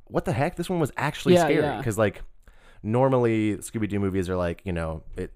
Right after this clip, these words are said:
Speaker 1: there's not actually a monster, it's all fake. And this one was like, "No, magic is real and monsters <laughs>
Speaker 2: Yeah.
Speaker 1: are real." And, and, like, there's a cat goddess and st-, all this crazy stuff. And we were like, "That was actually scary." We did not, and I remember being, like,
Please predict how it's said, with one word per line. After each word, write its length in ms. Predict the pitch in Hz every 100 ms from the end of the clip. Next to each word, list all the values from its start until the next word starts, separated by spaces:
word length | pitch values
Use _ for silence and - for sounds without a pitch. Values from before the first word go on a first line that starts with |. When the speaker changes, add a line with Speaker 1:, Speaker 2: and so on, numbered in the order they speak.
| -
Speaker 1:
there's 180 | 90 85
not 120 | 80
actually 360 | 80 - 107
a 60 | 139
monster, 440 | 196 180 - 101
it's 140 | 92 85
all 140 | 80
fake. 300 | 82 135 107 -
And 80 |
this 140 | 101 -
one 120 | 131
was 120 | 113
like, 260 | 110 90 - - - 127
"No, 340 | - 117 113 87
magic 400 | 98 117 151 151
is 140 | 135
real 380 | 104 110 104 104
and 160 | 87 90
monsters 540 | 92 101 - 85 -
<laughs> 0 |
Speaker 2:
Yeah. 260 | 170 175 107
Speaker 1:
are 60 | 98
real." 220 | 95 90 - - - - -
And, 640 | 95 95 92 90 90 87 - 85 -
and, 180 | 107 95
like, 200 | 92 -
there's 260 | 95 90 -
a 60 |
cat 460 | - - 101 - 98
goddess 520 | 107 95 95 101 -
and 140 | 95
st-, 100 | - -
all 120 | 104
this 200 | 101 98
crazy 280 | - 104 98
stuff. 300 | - 113 110 - - - - -
And 340 | 110 107 104 -
we 100 | 117
were 120 | 127 131
like, 280 | 113 92 -
"That 260 | 160 190
was 240 | 247 285 - - -
actually 560 | - 110 147 - 160 139
scary." 400 | - - 156 110
We 140 | 85
did 160 | - 180
not, 360 | 98 101 123 -
and 80 | 104
I 60 |
remember 300 | 110 110 123 110
being, 320 | 101 101 92
like, 320 | 87 85 -